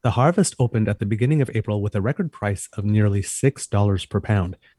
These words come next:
thanks to skyrocketing retail demand for snow crab from U S consumers, fueled by shelter-at-home restrictions. That rose to seven sixty per pound following a successful appeal to Canada's fish price-setting panel.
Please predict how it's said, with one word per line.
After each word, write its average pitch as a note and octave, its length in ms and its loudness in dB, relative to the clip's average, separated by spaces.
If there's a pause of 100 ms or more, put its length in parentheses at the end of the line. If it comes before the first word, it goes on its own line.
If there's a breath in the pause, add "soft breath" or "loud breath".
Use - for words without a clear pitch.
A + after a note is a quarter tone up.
thanks A#2 260 2
to - 80 2
skyrocketing G#2+ 920 4
retail C3 340 2
demand G2+ 400 2
for F#2+ 80 -8
snow C3 260 0
crab F#2 380 -2
from G2 180 2
U C3+ 200 6
S D3 120 4
consumers, G2+ 640 0 (240)
fueled A2+ 460 2
by F2+ 140 -2
shelter-at-home G#2+ 760 -2
restrictions. - 760 -4 (680)
That C#3+ 200 6
rose A2+ 300 6
to G#2+ 100 -2
seven G#2 400 2
sixty - 500 0
per F#2+ 160 -4
pound F#2 320 -2
following G2+ 480 2
a G2 60 0
successful - 760 0
appeal G2 340 2
to G2 120 0
Canada's G#2+ 560 2
fish - 380 2
price-setting G2+ 680 -2
panel. F2+ 400 -4